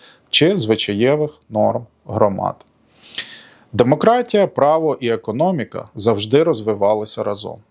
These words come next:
Демократія без закону перетворюється на хаос, закон без демократії — на диктат. Лише їхня взаємодія створює простір, де людина водночас вільна і захищена. Отож, якщо ви хочете дізнатися більше,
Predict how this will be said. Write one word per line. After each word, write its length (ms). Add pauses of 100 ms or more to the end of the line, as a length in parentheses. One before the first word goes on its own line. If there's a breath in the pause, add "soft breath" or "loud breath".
(120)
Демократія 680
без 200
закону 440
перетворюється 760
на 100
хаос, 560 (100)
закон 440
без 160
демократії — 720
на 100
диктат. 460 (1040 loud breath)
Лише 260
їхня 360
взаємодія 720
створює 500
простір, 600
де 100
людина 380
водночас 680
вільна 480
і 80
захищена. 640 (1040 loud breath)
Отож, 340
якщо 280
ви 100
хочете 500
дізнатися 760
більше, 480